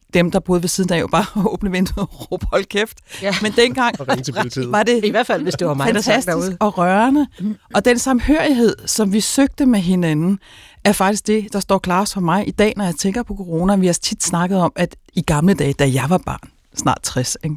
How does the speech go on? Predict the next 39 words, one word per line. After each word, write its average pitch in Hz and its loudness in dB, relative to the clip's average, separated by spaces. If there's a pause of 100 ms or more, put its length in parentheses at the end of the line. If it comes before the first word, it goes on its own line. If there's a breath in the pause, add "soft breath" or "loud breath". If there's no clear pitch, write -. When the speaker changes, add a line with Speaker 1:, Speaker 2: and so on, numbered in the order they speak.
(120)
Speaker 1:
Da 160 2
jeg 151 0
var 165 0
barn, 139 -4 (460 loud breath)
der 170 4
fulgtes 185 0
vi 180 4
jo, 151 2
øh, 139 0
i 147 -4
skole 170 2
sammen 147 0
og 156 -2
talte 165 0
om, 170 0
hvad 160 -4
der 156 0
havde 151 2
været 165 2
i - -6
fjerneren 160 0 (200 loud breath)
søndag - 0
aften, 127 -6 (300 loud breath)
fordi 175 4
vi 160 4
alle 151 6
sammen 170 -4
havde 135 -4
set - -4
det 170 -6
samme. 139 -8 (320 soft breath)
Det 202 2
der 220 4
med, 196 2
at 175 0
vi 175 -2
oplevede 180 0
det 170 -4
samme 160 -2